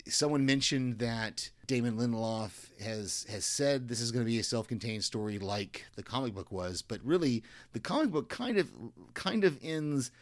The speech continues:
Yes, the comic book has an ending, but it really kinda ends with this giant squid in New York and just us finding out that the world's coming together. It doesn't really,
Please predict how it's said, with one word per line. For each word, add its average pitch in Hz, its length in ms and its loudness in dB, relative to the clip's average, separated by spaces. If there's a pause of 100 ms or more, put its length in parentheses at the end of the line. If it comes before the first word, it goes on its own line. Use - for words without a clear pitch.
(260)
Yes, 170 340 4
the 127 120 -4
comic 139 300 0
book 127 160 0
has 131 200 4
an 120 100 2
ending, 135 500 2
but 113 160 2
it 113 120 0
really 156 420 2
kinda 131 260 0
ends 120 500 0
with 127 220 0
this - 400 4 (140)
giant 127 320 2
squid - 420 4
in 127 100 4
New 127 80 6
York 147 380 6
and 113 100 2
just 113 340 0
us 113 200 0
finding 117 340 2
out 117 220 0
that 110 220 -2
the 113 80 0
world's 113 340 2
coming 113 340 0
together. 104 400 0
It 92 80 -4
doesn't 104 240 -4
really, 95 300 -4